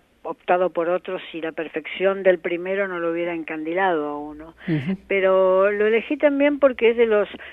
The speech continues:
Speaker 1: pocos cuentos de Borges que tiene como protagonista activa una mujer.
Speaker 2: Ujú.
Speaker 1: Es Emma la que realiza todas las acciones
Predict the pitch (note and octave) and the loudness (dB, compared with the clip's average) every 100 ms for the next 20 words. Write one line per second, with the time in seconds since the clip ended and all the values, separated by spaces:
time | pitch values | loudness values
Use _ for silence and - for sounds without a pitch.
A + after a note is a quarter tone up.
0 | - - G#3+ A3 - G#3+ G#3+ G#3+ G#3 G#3 | -4 2 6 6 6 4 6 4 6 4
1 | G3+ G#3+ - F#3 G#3 G#3+ G3 F#3 E3+ E3+ | 4 -4 -6 -2 -4 0 0 0 0 -2
2 | E3+ F3+ G#3+ - F#3 - - B3 A3+ F3+ | 0 -4 -8 -4 -6 -4 -6 2 2 2
3 | F3 E3 - B3 E3 _ - F3 E3 F#3+ | -6 -6 -2 -2 -2 _ -2 0 2 -2
4 | A3 - _ _ _ _ _ - - - | -6 -10 _ _ _ _ _ -14 -10 -10
5 | - G#3+ B3 C4+ B3 F#3+ F3+ E3 E3+ G#3+ | 0 4 6 6 4 2 -2 -2 -2 -2
6 | A3 A3+ - - C4 C4 A#3 G3 E3+ - | -2 -2 2 6 6 6 2 0 -6 -8
7 | - A3+ A3+ | 2 2 2